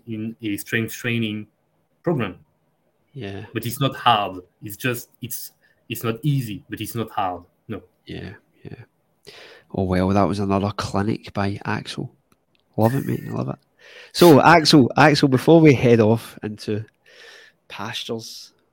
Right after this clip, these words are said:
Speaker 2: far and green,
Speaker 1: Yeah.
Speaker 2: could you tell everyone who is listening where they can find you, and can you also tell them the name of your book and where they can find it, which I will also put in the link in the description?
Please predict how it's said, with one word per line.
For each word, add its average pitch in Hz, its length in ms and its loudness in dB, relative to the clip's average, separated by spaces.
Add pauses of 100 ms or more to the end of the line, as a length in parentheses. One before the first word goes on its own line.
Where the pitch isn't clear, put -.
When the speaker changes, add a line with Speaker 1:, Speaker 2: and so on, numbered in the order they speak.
(140)
Speaker 2:
far 107 300 -8
and 110 160 -8
green, 110 180 0
Speaker 1:
Yeah. 117 100 0 (1800)
Speaker 2:
could 135 180 2
you 135 60 2
tell 160 640 8 (220)
everyone 123 500 4
who 113 440 0 (260)
is 113 180 -6
listening 113 540 -4
where 113 140 0
they 120 80 0
can 120 160 -6
find 113 340 -8
you, 120 140 -4
and 117 220 -8
can 127 140 -8
you 127 80 -2
also 151 360 -2
tell 135 280 0
them 131 160 -6
the 120 60 -4
name 120 380 -2
of 117 280 -4
your 120 220 -2
book 123 380 -2
and 117 180 -2
where 120 160 0
they 127 100 -2
can 120 200 -8
find 131 360 -6
it, 139 140 -2
which - 240 -4
I 127 100 -2
will 135 180 -2
also 151 380 0
put - 360 -2 (720)
in 113 180 -4
the 117 100 -2
link - 540 -6 (180)
in 107 100 -14
the 107 80 -12
description? - 540 -16